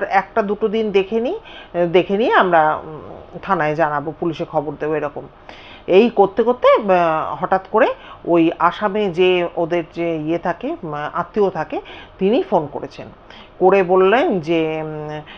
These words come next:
আহ, "জানো তো, আমাদের একটি, এখানে একটি ছেলের সাথে তোমার মেয়ে পালিয়ে এখানে চলে এসছে, এবং পুরোপুরি মেয়েটি কিন্তু তখন বিবাহিত।" তো এই কথা শুনে ওর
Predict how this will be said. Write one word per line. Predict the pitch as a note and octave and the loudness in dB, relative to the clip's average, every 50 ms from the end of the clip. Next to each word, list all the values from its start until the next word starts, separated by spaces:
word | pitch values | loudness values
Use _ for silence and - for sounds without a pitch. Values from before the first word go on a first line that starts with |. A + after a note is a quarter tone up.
| - - - | -20 -12 -8
আহ, | D#3+ D#3 D#3 D#3 D3+ D3+ D3+ | -6 -4 -4 -2 -4 -4 0
"জানো | E3 F3 F3 G3+ | 0 2 2 2
তো, | G3+ E4 F4+ | 2 4 4
আমাদের | A#3 F3 D#3+ E3 F3 F3 F#3+ F3+ | 4 4 4 2 0 0 0 -2
একটি, | F3 - - - G3+ F3+ F3 E3+ - | -2 -6 -4 -2 0 0 0 0 -4
এখানে | F3 E3+ F#3 F3 F3 F3 F3 | -6 -6 -6 -6 -4 -4 -6
একটি | E3 - - F#3 F3+ - | -6 -6 -10 -10 -10 -10
ছেলের | - - F3+ F#3 G#3+ A3+ A3 A3 - | -8 -4 2 4 4 4 4 2 -2
সাথে | - F3 F3+ - A3+ D#4 G4+ - - - - - - - - | -4 -4 -2 0 -2 -2 -2 -4 -10 -18 -20 -20 -20 -4 -2
তোমার | E3 D#3+ D#3+ E3+ F3 | 0 2 4 2 2
মেয়ে | E3 D#3+ E3+ F#3+ G#3+ | 2 0 -2 -2 -2
পালিয়ে | - - D#3+ D3 D#3 E3 F3 F3+ F#3 | 0 0 0 2 2 2 2 2 2
এখানে | F3 - F#3 F#3 G3 | 0 -2 -4 -4 -4
চলে | F#3+ - E3+ E3 D#3+ E3+ | -4 -2 -2 0 0 0
এসছে, | F#3 F#3 - - - - D4+ - | 0 -2 -4 -10 -6 -4 -4 2
এবং | - G#3 G#3+ G#3 C4 C#4+ D#4 E4+ E4 - - | 4 4 6 6 6 4 4 0 -4 -6 -8
পুরোপুরি | G#3+ G#3+ A3 A#3+ B3 A#3+ B3 - G3 F#3+ G3 A3+ B3 | -6 0 4 4 4 4 4 -2 -6 -4 -4 -2 -2
মেয়েটি | C4 A3+ E3+ D#3+ D#3+ E3 - G3 | -2 -2 -2 -2 -2 -4 -6 -6
কিন্তু | F3+ F#3 F3 E3+ E3 - C#4+ A4 A#4+ - - - - - - - | -6 -4 -6 -6 -2 0 0 0 0 -2 -10 -18 -20 -20 0 2
তখন | F3 D#3+ D#3+ - - B3 D#4 C4+ | 2 2 2 2 0 0 0 0
বিবাহিত।" | F#3 D#3+ F3+ D#3 D#3+ C#3+ C#3 A#2+ C3 B2 - - - - - - - - - - - - - - - - - - - - - - - - - - - - - - - - | 0 -2 2 4 4 4 4 -2 -6 -14 -16 -16 -18 -18 -18 -20 -20 -20 -20 -20 -20 -20 -20 -20 -20 -20 -20 -20 -20 -20 -20 -20 -20 -20 -20 -20 -20 -20 -20 -20 -16 2
তো | - E4 E4+ | 6 6 8
এই | E4+ D#4 D4+ D#4 E4 F4 E4+ E4 - | 10 10 8 8 8 8 6 6 6
কথা | A#3+ A#3 A#3 - C4 D#4 D4 | 4 4 4 6 4 4 4
শুনে | C#4+ - C4 B3 B3 C4+ C#4+ C#4+ | 2 -2 -4 -2 0 2 4 4
ওর | C4 B3+ B3 | 4 4 2